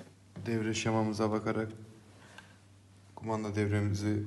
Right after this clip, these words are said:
oluşturuyorum. Start butonunun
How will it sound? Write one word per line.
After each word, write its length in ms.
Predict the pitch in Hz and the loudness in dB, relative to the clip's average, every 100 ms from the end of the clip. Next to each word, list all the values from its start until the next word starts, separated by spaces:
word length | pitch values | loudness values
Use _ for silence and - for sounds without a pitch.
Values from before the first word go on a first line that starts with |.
| - | -2
oluşturuyorum. 760 | 104 101 - 104 101 95 101 - - - - - - - - - - - - - - - - - | -2 -2 -2 2 2 2 -2 -8 -12 -16 -18 -20 -20 -20 -18 -20 -20 -20 -20 -20 -20 -20 -20 -20
Start 580 | - - - 110 110 - | -10 -10 0 0 2 -2
butonunun 560 | 110 - 110 110 113 | -2 2 4 4 2